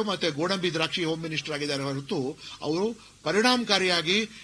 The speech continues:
ಯಾವ ಡಿಸಿಷನ್ ಕೂಡ ರಾಜ್ಯದ ಕಾನೂನು ಸುವ್ಯವಸ್ಥೆ ಕಾಪಾಡೋದ್ರಲ್ಲಿ ಒಂದು ಪಾಲಿಸಿ ಡಿಸಿಷನ್ ಕೂಡ ತಗೊಂಡಿಲ್ಲ, ಒಂದು ಇಂಪ್ಲಿಮೆಂಟೇಷನ್ ಕೂಡ ಅವ್ರು ಮಾಡೋದ್ರಲ್ಲಿ ಸಂಪೂರ್ಣವಾಗಿ ವಿಫಲ ಆಗಿದ್ದಾರೆ. ಎಕ್ಸಾಂಪಲ್ ಇರೋದು ನಿಮಗೆ ಅವ್ರನ್ನ ಮಾರಲ್ ಪೊಲೀಸಿಂಗ್ ಯೂನಿಟ್ ಮಾಡ್ತೀನಿ ಅಂತ ಭಾರಿ ಜೋರಾಗಿ ಹೇಳಿದ,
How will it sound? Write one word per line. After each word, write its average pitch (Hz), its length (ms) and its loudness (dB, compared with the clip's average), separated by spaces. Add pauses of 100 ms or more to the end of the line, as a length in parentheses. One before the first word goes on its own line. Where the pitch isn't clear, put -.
(120)
ಯಾವ 220 460 6
ಡಿಸಿಷನ್ 208 500 0
ಕೂಡ 214 180 0 (640)
ರಾಜ್ಯದ 190 480 4
ಕಾನೂನು 214 540 0
ಸುವ್ಯವಸ್ಥೆ 196 480 0
ಕಾಪಾಡೋದ್ರಲ್ಲಿ 185 680 -2
ಒಂದು 170 220 -2
ಪಾಲಿಸಿ 208 440 0
ಡಿಸಿಷನ್ 170 400 -2
ಕೂಡ 180 120 -6
ತಗೊಂಡಿಲ್ಲ, 180 460 -4 (360)
ಒಂದು 165 140 -6
ಇಂಪ್ಲಿಮೆಂಟೇಷನ್ 175 640 -4
ಕೂಡ 175 160 -6 (360)
ಅವ್ರು 156 240 -2
ಮಾಡೋದ್ರಲ್ಲಿ 151 320 2
ಸಂಪೂರ್ಣವಾಗಿ 160 600 -6
ವಿಫಲ - 240 4
ಆಗಿದ್ದಾರೆ. - 280 2 (380)
ಎಕ್ಸಾಂಪಲ್ 165 460 -2
ಇರೋದು 175 300 0
ನಿಮಗೆ 160 800 -2 (140)
ಅವ್ರನ್ನ 151 240 -2
ಮಾರಲ್ 170 280 2
ಪೊಲೀಸಿಂಗ್ 160 380 -2
ಯೂನಿಟ್ 151 280 -4
ಮಾಡ್ತೀನಿ 147 380 -2
ಅಂತ 143 120 -4
ಭಾರಿ 135 260 -2
ಜೋರಾಗಿ 135 280 -4
ಹೇಳಿದ, 117 160 -8